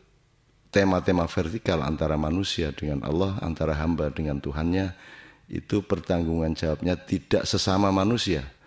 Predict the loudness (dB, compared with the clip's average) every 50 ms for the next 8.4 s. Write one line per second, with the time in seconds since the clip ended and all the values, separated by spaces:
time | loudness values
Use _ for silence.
0 | -20 -20 -14 _ -6 -4 0 0 -2 0 0 -2 -4 -4 _ _ _ 0 2 2
1 | 2 2 2 2 2 4 4 4 2 2 2 0 -2 -2 -2 -2 -2 0 2 2
2 | 2 2 2 2 0 0 0 0 0 0 -2 -4 -4 -4 -4 -4 -4 -6 -10 -14
3 | -20 -20 -20 -20 -12 -8 -6 -6 -4 -2 -2 -2 0 -2 -4 -4 -4 -6 -6 -6
4 | -10 -6 -4 -4 -4 -4 -6 -6 -6 -4 -4 -4 -2 -4 -6 -8 -10 -14 -14 -14
5 | -12 -10 -8 -8 -8 -6 -6 -6 -4 -4 -6 -8 -10 -14 _ _ _ -10 -10 -6
6 | -6 -6 -6 -6 -6 -8 -8 -8 -10 -10 -8 -8 -6 -6 -4 -4 -4 -6 -8 -12
7 | _ -20 -20 -20 -20 -20 -20 -20 -20 -20 -20 -20 -20 -20 _ _ _ _ -4 -4
8 | -4 0 0 2 2 2 0